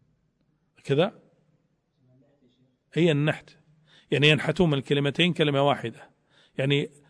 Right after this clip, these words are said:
لا، الحوقلة أصلها لا حول ولا قوة إلا بالله، سموها حوقلة. البسملة أصلها بسم الله، سموها بسملة، وهكذا. ال-، ال-، العين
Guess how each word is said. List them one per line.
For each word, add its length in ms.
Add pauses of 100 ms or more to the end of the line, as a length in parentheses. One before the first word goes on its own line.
(520)
لا، 520
الحوقلة 680
أصلها 260
لا 160
حول 320
ولا 260
قوة 360
إلا 240
بالله، 220
سموها 300
حوقلة. 480 (600)
البسملة 600
أصلها 280
بسم 260
الله، 260 (500)
سموها 360
بسملة، 360
وهكذا. 500 (1800)
ال-، 380
ال-، 280
العين 540